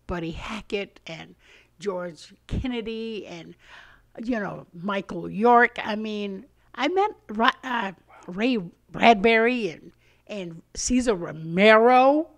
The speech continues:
Woo! I remember this Japanese guy who played in Star Trek, and I was a Trekkie.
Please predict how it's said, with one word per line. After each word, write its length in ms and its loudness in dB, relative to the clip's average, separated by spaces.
Woo! 380 12
I 60 2
remember 460 0
this 240 -8
Japanese 640 -4
guy 380 -8
who 260 -16
played 380 -6
in 200 -10
Star 320 -4
Trek, 320 -10
and 100 -4
I 60 0
was 240 -6
a 60 -12
Trekkie. 540 -8